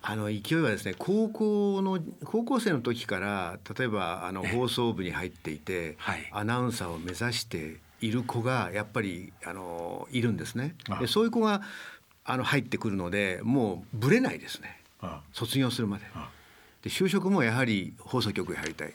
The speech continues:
Speaker 1: ラジオ局に入りたい、
Speaker 2: ああ。
Speaker 1: テレビ局に勤めたい。
Speaker 2: うん。うん。
Speaker 1: もうそこはすごく、
Speaker 2: うん。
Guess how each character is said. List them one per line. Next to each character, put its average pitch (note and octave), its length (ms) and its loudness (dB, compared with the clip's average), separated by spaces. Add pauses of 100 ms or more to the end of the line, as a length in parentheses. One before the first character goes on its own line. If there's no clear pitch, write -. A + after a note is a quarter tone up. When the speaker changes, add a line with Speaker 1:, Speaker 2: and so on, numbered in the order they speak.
(100)
Speaker 1:
ラ G#2 120 0
ジ A#2+ 100 2
オ D#3 60 6
局 G#2+ 220 -2
に D#2 80 -6
入 E2 140 -8
り E2 40 -14
た - 140 -14
い、 - 160 -14
Speaker 2:
あ - 520 -10
あ。 - 60 -16
Speaker 1:
テ A2+ 120 2
レ A2+ 60 4
ビ A#2 60 2
局 G2+ 240 -2
に E2+ 200 -10 (440)
勤 G2 180 -2
め G2 80 -2
た F2 120 -6
い。 E2+ 60 -6
Speaker 2:
う - 20 -10
ん。 - 40 -10 (320)
う D#2 200 -8
ん。 G#2+ 60 2
Speaker 1:
も G#2 40 2
う F#2 40 0
そ A#2 180 0
こ D#3 120 0
は E3 80 4
す C#3+ 140 0
ご C#3+ 140 4
く、 A#2+ 120 -2
Speaker 2:
う E2+ 120 0
ん。 D2+ 80 -12